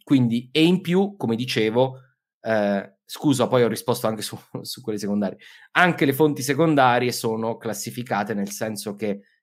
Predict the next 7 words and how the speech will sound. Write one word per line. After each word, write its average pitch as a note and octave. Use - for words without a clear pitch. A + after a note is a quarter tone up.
io A#2+
all'inizio A#2
delle G#2+
fonti A2
secondarie G#2
ho D#3+
indicato G2+